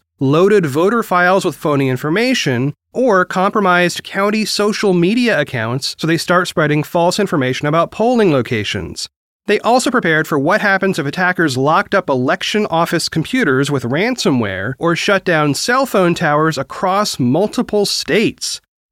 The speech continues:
End quote. And from there, this article <laughs> continues to read like a spy novel. It's amazing. It emphasizes the fact that U S federal elections are actually conducted at the local level. So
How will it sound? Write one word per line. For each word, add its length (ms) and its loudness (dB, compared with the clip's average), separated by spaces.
End 340 2
quote. 460 0
And 220 0
from 220 0
there, 340 2
this 220 -4
article 380 0
<laughs> 20 -4
continues 600 2
to 120 2
read 260 0
like 160 0
a 80 -2
spy 420 0
novel. 380 -2
It's 160 -6
amazing. 680 0
It 160 0
emphasizes 640 2
the 80 -4
fact 320 0
that 140 -4
U 240 0
S 240 2
federal 400 2
elections 540 2
are 160 -2
actually 360 -2
conducted 600 0
at 200 -2
the 100 0
local 400 0
level. 520 0
So 140 -4